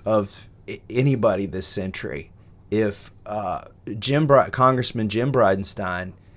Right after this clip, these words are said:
and I hadn't talked to somebody at the Congressional Research Service and, and dug this thing up. It hadn't been used in over a hundred years, and,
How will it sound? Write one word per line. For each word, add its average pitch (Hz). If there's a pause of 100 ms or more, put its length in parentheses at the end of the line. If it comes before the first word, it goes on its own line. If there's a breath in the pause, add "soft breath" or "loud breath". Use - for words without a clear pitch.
(240 soft breath)
and 95
I 92
hadn't 107
talked 110
to 101
somebody 113
at -
the 104
Congressional 110
Research 107
Service 85
and, 90 (260 soft breath)
and 98
dug 123
this 127
thing 113
up. 95 (560 soft breath)
It 95
hadn't 123
been 120
used 117
in 104
over 98
a 92
hundred 110
years, 90 (600 soft breath)
and, 98